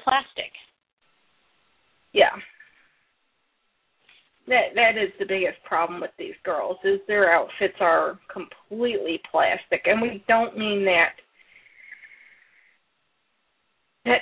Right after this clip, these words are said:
Speaker 2: they're shallow and superficial, but they're literally plastic.
Speaker 1: Yeah, it, it looks really unnatural.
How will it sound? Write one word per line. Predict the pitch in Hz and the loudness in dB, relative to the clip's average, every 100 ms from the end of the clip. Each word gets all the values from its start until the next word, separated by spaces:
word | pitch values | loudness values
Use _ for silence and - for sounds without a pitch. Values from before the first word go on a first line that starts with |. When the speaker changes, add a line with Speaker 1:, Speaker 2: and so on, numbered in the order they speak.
| - | 2
Speaker 2:
they're | 220 - - | 2 4 4
shallow | 214 220 233 220 | 4 4 2 2
and | 208 202 - | 0 -4 -14
superficial, | - 185 - - 370 - 214 208 262 - _ _ _ _ _ _ _ _ _ _ _ | -14 -14 -10 -4 -2 2 2 2 0 -4 _ _ _ _ _ _ _ _ _ _ _
but | 208 190 - _ _ _ _ _ _ _ _ _ | -2 -2 -4 _ _ _ _ _ _ _ _ _
they're | 254 233 | 2 2
literally | 214 202 202 190 185 - | -2 -4 -2 -2 -4 -4
plastic. | 175 - - - - - - _ _ _ _ _ _ _ _ _ _ _ _ _ _ _ _ _ _ _ _ _ _ _ _ _ _ _ _ _ _ _ _ | -4 -4 -8 -18 -18 -20 -20 _ _ _ _ _ _ _ _ _ _ _ _ _ _ _ _ _ _ _ _ _ _ _ _ _ _ _ _ _ _ _ _
Speaker 1:
Yeah, | 208 202 202 - | -16 -12 -12 -8
it, | 220 214 - _ | -2 -2 -4 _
it | - - _ _ _ _ _ _ _ _ _ _ | -12 -12 _ _ _ _ _ _ _ _ _ _
looks | 269 294 - | -10 -10 -6
really | 240 226 214 | -2 2 2
unnatural. | 202 185 165 - 180 180 170 | 0 -2 -2 -4 -4 -4 -6